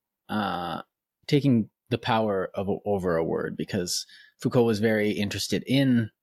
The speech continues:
power, um, um, obsessively, but, uh, he thought that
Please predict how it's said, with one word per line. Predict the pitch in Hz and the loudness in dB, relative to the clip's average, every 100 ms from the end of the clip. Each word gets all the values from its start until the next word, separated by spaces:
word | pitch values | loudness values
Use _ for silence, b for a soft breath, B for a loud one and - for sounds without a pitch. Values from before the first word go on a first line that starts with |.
| _ _ | _ _
power, | - 90 87 80 98 _ | -6 -4 -2 -4 -8 _
um, | 95 90 69 73 - | -8 -6 -6 -10 -14
um, | - 65 _ _ | -16 -16 _ _
obsessively, | - - - 92 - 82 - 98 - B B B - | -8 -4 -2 -2 -4 -8 -8 -8 -10 B B B -2
but, | 113 98 - - | -2 -2 -4 -4
uh, | 101 92 92 85 _ - | -2 -2 -2 -4 _ -6
he | 123 | -4
thought | - 113 - | 0 -2 0
that | 107 | -2